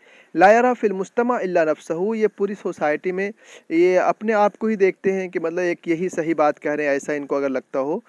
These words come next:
तो ये दूसरे और तीसरे दीवान की बात है ये। अल अय्यूबियात और अगानुद दरवेश, इन दो में। काना शदीद, शदीद अत्तअन्नी फ़ी शअरिही शदीद अल हिर्स अला जमाल अल ईक़ा।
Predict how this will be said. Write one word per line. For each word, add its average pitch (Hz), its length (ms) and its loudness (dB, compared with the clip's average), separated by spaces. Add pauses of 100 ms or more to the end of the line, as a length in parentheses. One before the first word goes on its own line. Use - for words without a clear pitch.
(300)
तो 165 180 2
ये 202 340 2 (280)
दूसरे 160 340 0
और 185 140 4
तीसरे 160 380 -2
दीवान 143 340 -2
की 185 140 -6
बात 127 320 0
है 127 80 -6
ये। 120 180 -12 (340)
अल 156 120 2
अय्यूबियात 175 680 2
और 170 80 2
अगानुद 151 380 2
दरवेश, 135 420 -2
इन 156 160 -8
दो 131 180 -2
में। - 160 -20 (840)
काना 233 280 6
शदीद, 226 420 -2 (260)
शदीद 214 400 0
अत्तअन्नी 226 640 0 (280)
फ़ी 165 100 0
शअरिही 190 520 2
शदीद 196 340 -2
अल 190 120 0
हिर्स 202 260 -2
अला 160 220 2
जमाल 160 360 -2
अल 139 160 -4
ईक़ा। 131 400 -4